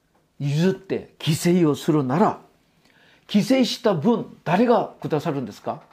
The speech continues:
神様が取りまとめて与えてくださるんです。これが大事なんです。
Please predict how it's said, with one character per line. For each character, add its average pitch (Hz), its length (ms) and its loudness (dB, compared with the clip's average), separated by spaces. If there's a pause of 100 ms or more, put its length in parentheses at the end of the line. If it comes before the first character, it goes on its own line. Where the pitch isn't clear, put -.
(380)
神 175 540 2
様 127 500 -4
が 202 240 2
取 233 280 2
り 247 40 4
ま 226 140 4
と 220 160 2
め 208 140 0
て 226 380 0 (260)
与 117 400 -10
え - 20 -14
て 165 300 -8 (100)
く 117 80 -12
だ 123 100 -10
さ - 160 -18
る - 60 -20
ん - 140 -20
で - 60 -20
す。 - 140 -20 (1160)
こ - 220 -4
れ 214 100 2
が 226 140 2
大 196 260 2
事 196 120 0
な 185 120 -4
ん - 60 -10
で - 80 -14
す。 - 100 -20